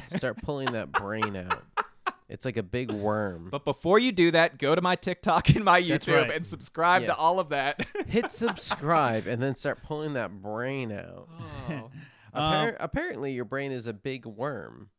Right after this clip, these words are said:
Speaker 1: It's not like
Speaker 2: Well,
Speaker 1: a
Speaker 2: a noodle.
Speaker 1: Yeah,
Speaker 2: Yeah,
Speaker 1: it's a
Speaker 2: like,
Speaker 1: big
Speaker 2: noodly,
Speaker 1: noodle
Speaker 2: spongy thingy.
Speaker 1: that it's just all jammed up in that shape, stuck in your brain h-,
Speaker 2: Is that
Speaker 1: house.
Speaker 2: true, or does it just have ridges in it?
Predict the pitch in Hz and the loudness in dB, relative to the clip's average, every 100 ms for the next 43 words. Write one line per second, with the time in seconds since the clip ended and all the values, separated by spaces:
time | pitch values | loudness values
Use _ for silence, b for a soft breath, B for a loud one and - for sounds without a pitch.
0 | _ _ - 107 - 135 123 117 110 - | _ _ -14 -12 -8 -6 -4 -4 -4 -2
1 | 143 131 139 147 92 82 - _ 131 151 | -2 -2 -4 -8 -10 -14 -20 _ -4 -2
2 | 127 135 110 151 117 135 190 123 - 110 | -2 -4 -4 -4 -4 -4 -4 -6 -8 -10
3 | 117 110 101 95 92 107 - 110 - 123 | -10 -12 -12 -14 -8 -8 -8 -12 -12 -12
4 | - 110 107 - 113 110 107 127 - 101 | -8 -8 -8 -8 -8 -8 -8 -10 -10 -10
5 | 90 - - 113 110 - - - 107 104 | -10 -12 -14 -10 -10 -12 -16 -14 -12 -12
6 | 101 95 110 117 110 101 - _ _ - | -14 -12 -10 -10 -10 -14 -18 _ _ -20
7 | 85 98 - - - 127 127 165 220 160 | -18 -8 -4 -4 -6 -6 -2 -2 -2 -6
8 | 135 131 139 151 120 113 120 110 92 71 | -8 -10 -8 -6 -6 -8 -8 -10 -12 -14
9 | 73 | -16